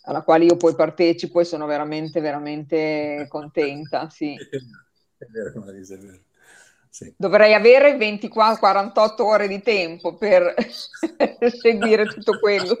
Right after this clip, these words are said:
Speaker 1: ma vabbè, ce la possiamo fare.
Speaker 2: Sì,
Speaker 1: Quindi
Speaker 2: dai, un po' alla volta.
Speaker 1: un po' alla volta. Max, a me piacerebbe ovviamente riavervi ancora, quindi io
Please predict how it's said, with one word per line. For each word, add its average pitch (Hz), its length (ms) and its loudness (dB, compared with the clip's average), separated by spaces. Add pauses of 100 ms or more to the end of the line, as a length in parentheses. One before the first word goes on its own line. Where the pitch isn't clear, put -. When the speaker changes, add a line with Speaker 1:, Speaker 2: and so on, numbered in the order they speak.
(100)
Speaker 1:
ma 190 180 -2 (340)
vabbè, 202 520 0
ce 190 120 0
la 185 120 -2
possiamo 185 400 -4
fare. 156 540 -2 (240)
Speaker 2:
Sì, 320 80 -20 (680)
Speaker 1:
Quindi 180 360 -6
Speaker 2:
dai, 175 240 0
un 156 40 -4
po' 139 60 2
alla 131 180 2
volta. 123 380 -2 (320)
Speaker 1:
un 160 80 -18
po' 180 140 0
alla 160 100 2
volta. 151 760 -2 (340)
Max, 175 400 -4
a 170 60 -2
me 190 300 -2
piacerebbe 170 560 2
ovviamente 165 560 0
riavervi 165 460 2
ancora, 202 520 0
quindi 170 320 -4
io 175 440 0